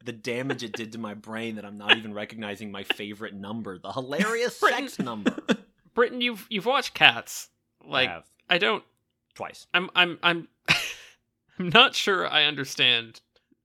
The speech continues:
Speaker 2: why this is having so much more of an impact. Is it
Speaker 1: We
Speaker 2: because The Hunger Games was real?
Speaker 1: Here's the, no, it, I,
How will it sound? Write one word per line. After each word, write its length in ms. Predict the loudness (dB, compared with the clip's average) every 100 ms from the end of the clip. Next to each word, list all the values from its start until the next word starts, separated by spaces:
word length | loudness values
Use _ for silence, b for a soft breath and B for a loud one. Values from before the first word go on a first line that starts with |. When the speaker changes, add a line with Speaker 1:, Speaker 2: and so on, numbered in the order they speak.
| _ _ _ _ _ _
Speaker 2:
why 220 | 4 6
this 280 | 6 2 0
is 120 | -2
having 520 | 2 2 2 -2 -6 -8
so 300 | -2 2 2
much 220 | 2 -2
more 140 | -6
of 80 | -6
an 80 | -4
impact. 420 | -4 -6 -12 -12 _ _ _ _ _ _ _ _ _ _ _ _ _ _ _ _ _ _
Is 140 | 0
it 40 | 2
Speaker 1:
We 80 | 6
Speaker 2:
because 180 | 6
The 80 | 6
Hunger 180 | 2 4
Games 240 | 4 4
was 140 | 0 -2
real? 300 | -2 -2 -4 _ _ _
Speaker 1:
Here's 240 | -6 -4 -6
the, 100 | -4
no, 140 | -4
it, 80 | -4 -8
I, 60 | _